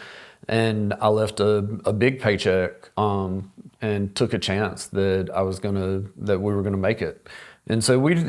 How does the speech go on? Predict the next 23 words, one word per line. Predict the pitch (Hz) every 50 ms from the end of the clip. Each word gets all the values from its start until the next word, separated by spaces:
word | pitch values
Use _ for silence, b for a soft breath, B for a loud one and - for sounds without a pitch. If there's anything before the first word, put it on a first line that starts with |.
| 156 143
we | 135 151
did | 156 175 208 208
struggle. | 208 - - 107 98 98 98 95 98 101
I | 107 104
think, | 107 - 123 117 117 107 - -
um, | - 107 110 110 110 107 104 104 104 101 101
we, | 110 107 113 117 113 117 - 127 123 110 -
any | - 131 127 135 120
class | 127 - 120 113 120 120 120 120 120 -
that | - 117 110 110 110 107 -
any | 113 123 127 123
of | 113 107 110
you | 113 110
have | 101 92
been | 113 123 120
in | 117 120 123 123 120
or | 113 107 107 104
classes | 104 - - - 117 113 110 - 110 107 101
that | 107 104 -
you | 110 104
will | 104 120 131 127
be | 113 113 104
in, | 104 104 104 104 101